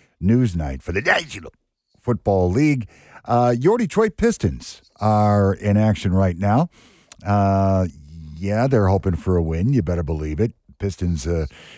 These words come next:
have lost eleven in a row. Uh, as a matter of fact, they are one of three teams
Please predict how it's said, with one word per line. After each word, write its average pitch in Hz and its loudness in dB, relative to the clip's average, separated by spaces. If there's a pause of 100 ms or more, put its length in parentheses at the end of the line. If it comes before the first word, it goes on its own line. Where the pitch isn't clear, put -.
(140)
have 107 0
lost 185 2
eleven 165 2
in 151 4
a 127 4
row. 104 0 (500)
Uh, 95 -2
as 107 0
a 117 2
matter 143 2
of 107 0
fact, 107 -2
they 104 0
are 107 2
one 117 2
of 110 2
three 170 -2
teams 107 0